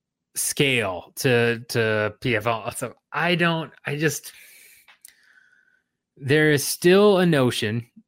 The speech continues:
um, and John Nash might hate me for saying this, but, uh, we might just disagree at this point. <laughs> Uh,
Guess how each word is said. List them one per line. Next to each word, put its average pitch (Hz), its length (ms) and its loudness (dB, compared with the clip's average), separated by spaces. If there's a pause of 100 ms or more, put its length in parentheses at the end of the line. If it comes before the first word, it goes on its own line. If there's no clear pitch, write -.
(140)
um, 101 600 -4 (1500)
and 135 140 0
John 143 240 2
Nash 120 280 0
might 104 220 -6
hate 113 180 -6
me 98 120 -12
for - 120 -18
saying 92 260 -12
this, 92 200 -18
but, 90 200 -12
uh, 104 180 -4 (200)
we 147 280 2
might 120 200 2
just 110 160 -6
disagree 110 400 -4
at 87 80 -16
this - 120 -16
point. - 200 -20 (160)
<laughs> - 180 -18
Uh, 139 160 0